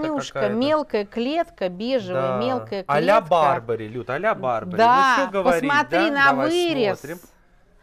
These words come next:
Speaker 2: Вырез тоже
Speaker 1: Застежка,
Speaker 2: интересный.
Speaker 1: молния такая же, цвет
Speaker 2: Золотая
Speaker 1: пуговка
Speaker 2: тоже, да? Ой,
Speaker 1: золотая.
Speaker 2: как красиво.
Speaker 1: Вот
Speaker 2: Ой,
Speaker 1: да
Speaker 2: как
Speaker 1: вообще,
Speaker 2: нежно.
Speaker 1: жакет просто суперский.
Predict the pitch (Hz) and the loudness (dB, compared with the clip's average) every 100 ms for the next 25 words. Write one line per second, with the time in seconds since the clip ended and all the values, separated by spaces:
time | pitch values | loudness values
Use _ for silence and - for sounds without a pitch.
0 | _ - 185 247 269 - - 320 311 - | _ -12 -2 0 0 -2 -2 0 0 0
1 | 247 240 247 302 330 269 220 202 226 220 | 2 2 4 6 4 2 -2 -2 0 0
2 | - 262 262 226 190 185 185 - 214 254 | 0 2 4 4 0 -4 -8 -8 -6 -6
3 | 113 104 131 139 - 143 127 202 208 214 | -6 -4 2 4 4 4 2 0 -2 0
4 | 214 214 - 240 269 254 190 110 - - | 2 0 0 2 2 2 -2 -6 -10 -12
5 | 98 - - 92 87 87 196 - 220 254 | -12 -16 -16 -14 -12 -6 -4 -2 2 4
6 | 269 269 254 294 240 190 208 214 302 269 | 2 0 -4 -2 -2 -2 -6 -6 -8 -8
7 | 262 254 - 196 - - 302 277 196 - | -6 -6 -8 -20 -14 -6 -6 -6 -10 -10
8 | - 180 | -20 -20